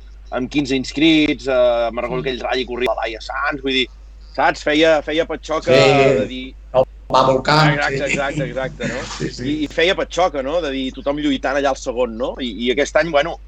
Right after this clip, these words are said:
Speaker 1: amb l'Aitor, en David, amb el Nacho, havíem parlat molt que la promoció, mm, pues, va fer un salt de qualitat a, a les llistes d'inscrits, no?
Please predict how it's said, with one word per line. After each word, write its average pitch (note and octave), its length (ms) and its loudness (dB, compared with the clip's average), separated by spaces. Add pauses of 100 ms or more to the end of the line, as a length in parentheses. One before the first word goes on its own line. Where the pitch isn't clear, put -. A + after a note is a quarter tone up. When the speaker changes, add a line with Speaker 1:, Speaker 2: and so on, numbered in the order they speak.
(320)
Speaker 1:
amb B2 280 0
l'Aitor, D3+ 380 2
en C#3 100 -2
David, C3+ 360 0
amb C#3 100 0
el B2+ 120 0
Nacho, C3 280 -4
havíem C3 200 -4
parlat B2+ 260 -2
molt C3 280 -4
que E3 80 0
la C3+ 120 4
promoció, B2+ 840 -8 (600)
mm, C3+ 180 -12
pues, A#2 280 -4
va B2+ 140 0
fer E3 100 -2
un D#3 160 0
salt D3 380 2
de D#3 60 -6
qualitat C3 500 -6
a, D3 220 0
a B2+ 40 0
les A2 200 -6
llistes A2+ 320 -14
d'inscrits, C3+ 440 -10
no? C3+ 140 -4